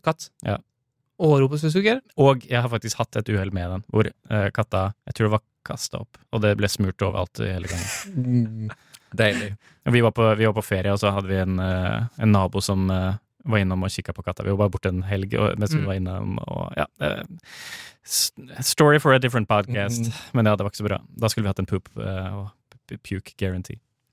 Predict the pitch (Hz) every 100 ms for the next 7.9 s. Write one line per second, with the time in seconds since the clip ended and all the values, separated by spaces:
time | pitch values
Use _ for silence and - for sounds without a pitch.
0 | _ _ - 151 139 131 127 151 139 123
1 | 127 123 - - 143 139 143 143 139 139
2 | 147 131 139 135 143 143 - 143 139 160
3 | 160 - 147 147 127 131 135 139 139 135
4 | 143 151 180 208 226 208 240 247 233 320
5 | - - - - 123 104 120 143 147 120
6 | 123 117 - - 139 - - 208 - -
7 | - 117 110 104 107 101 98 95 87